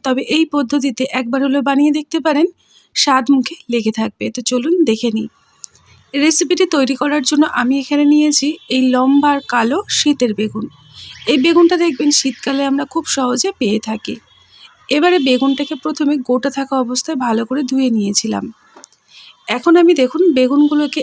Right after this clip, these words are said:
এই রকম সরু করে লম্বা করে কেটে নেব। রেসিপিটি তৈরি করার জন্য বেগুনটাকে এইভাবে কেটে রেডি করতে হবে। আপনারা যে কোনো রকমের বেগুন নিতে পারেন,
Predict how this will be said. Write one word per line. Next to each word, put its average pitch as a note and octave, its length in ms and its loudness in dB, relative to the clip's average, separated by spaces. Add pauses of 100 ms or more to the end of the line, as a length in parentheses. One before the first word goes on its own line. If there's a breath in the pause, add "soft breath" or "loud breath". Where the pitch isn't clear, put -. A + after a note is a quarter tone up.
এই D4 140 2
রকম C#4+ 300 0
সরু D#4 340 0
করে C#4+ 300 0
লম্বা A#3 320 0
করে G#3+ 200 -4
কেটে G#3+ 240 -8
নেব। G#3 180 -6 (640 loud breath)
রেসিপিটি C#4+ 520 0
তৈরি C4 280 0
করার C#4+ 300 -2
জন্য D4 200 0 (120)
বেগুনটাকে B3 540 -2 (100)
এইভাবে C#4 460 2
কেটে A#3 300 -2
রেডি A#3 280 0
করতে G#3 320 -4
হবে। G#3 320 -4 (600 soft breath)
আপনারা C#4 460 0 (220)
যে B3+ 220 2
কোনো D4+ 220 0
রকমের C#4+ 340 0
বেগুন C4 340 0
নিতে C#4 240 0
পারেন, C#4+ 280 -4